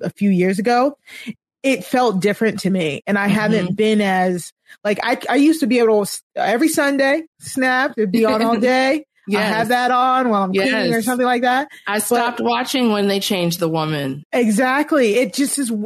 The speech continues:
Speaker 1: it's weird. You get so used to hearing and, and it's setting an ambiance. And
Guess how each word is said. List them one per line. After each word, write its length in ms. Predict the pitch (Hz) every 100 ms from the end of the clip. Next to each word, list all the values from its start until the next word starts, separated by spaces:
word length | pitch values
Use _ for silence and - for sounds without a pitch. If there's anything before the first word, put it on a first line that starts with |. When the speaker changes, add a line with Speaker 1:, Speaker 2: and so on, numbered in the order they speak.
| -
Speaker 1:
it's 180 | 294 208
weird. 340 | 214 370 254
You 120 | 254
get 180 | 254 302
so 380 | - 294 277 285
used 600 | 247 254 285 277 - -
to 360 | 285 262 240 214
hearing 800 | 214 - 277 285 277 277 269 262
and, 180 | 214
and 140 | - 220
it's 220 | 220 -
setting 300 | 254 254 226
an 60 | 202
ambiance. 580 | - 254 262 262 254 -
And 220 | 202 190